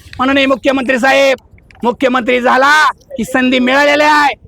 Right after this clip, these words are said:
तुमच्या कर्तृत्वाला मिळालेली आहे. या संधीचं सोनं करा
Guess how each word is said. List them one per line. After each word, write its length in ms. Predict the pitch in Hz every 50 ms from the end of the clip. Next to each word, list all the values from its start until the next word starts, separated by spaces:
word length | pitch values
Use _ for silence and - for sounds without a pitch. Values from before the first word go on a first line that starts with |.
| - - -
तुमच्या 220 | 262 226 220 269
कर्तृत्वाला 560 | 247 - - 254 202 330 302 320 330 330 330 330
मिळालेली 400 | 339 330 330 330 320 320 320 320
आहे. 320 | 311 311 294 277 - - _ _ _ _ _ -
या 220 | 254 277 277 254 202 -
संधीचं 440 | 269 254 254 262 262 240 269 254 233
सोनं 320 | - 285 277 285 302 285
करा 520 | 220 269 277 294 330 349 381 392 381 349